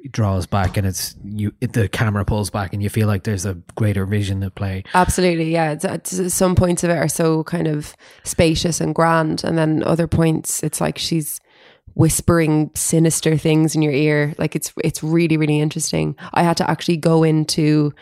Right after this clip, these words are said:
Speaker 2: the equalizer in my Spotify app and turn down the bass,
Speaker 1: <laughs>
Speaker 2: um, because my he-, my headphones were, like, just, they,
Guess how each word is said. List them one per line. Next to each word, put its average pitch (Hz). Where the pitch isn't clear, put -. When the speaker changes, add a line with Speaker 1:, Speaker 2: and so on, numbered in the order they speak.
Speaker 2:
the 151
equalizer 156
in 151
my 151
Spotify 151
app 151
and 151
turn 151
down 151
the 147
bass, 147
Speaker 1:
<laughs> 175
Speaker 2:
um, 165
because 165
my 156
he-, 160
my 160
headphones 165
were, 156
like, 143
just, -
they, -